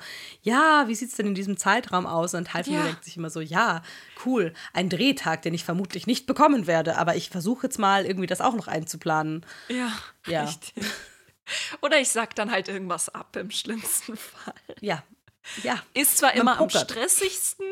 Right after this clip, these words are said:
Speaker 2: diese Art und Weise, das zu lösen, aber
Speaker 1: Mhm.
Speaker 2: manchmal geht's nicht anders. Also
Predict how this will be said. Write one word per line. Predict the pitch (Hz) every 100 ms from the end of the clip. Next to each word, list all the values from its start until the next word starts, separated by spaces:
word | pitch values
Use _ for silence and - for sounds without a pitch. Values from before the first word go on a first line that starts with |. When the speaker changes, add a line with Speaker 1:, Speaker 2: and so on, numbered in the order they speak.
| 403 339
Speaker 2:
diese | 320 339
Art | 262 320 311
und | 302 285
Weise, | 269 277 269
das | 262 -
zu | - 233
lösen, | 240 254 - 220 254 254 -
aber | 214 202 190 220 202
Speaker 1:
Mhm. | 220 214 233 233 - -
Speaker 2:
manchmal | 190 - 220
geht's | 196 214 -
nicht | 185 -
anders. | 170 170 170 180 175 - - _ _ _ _
Also | 190 180 180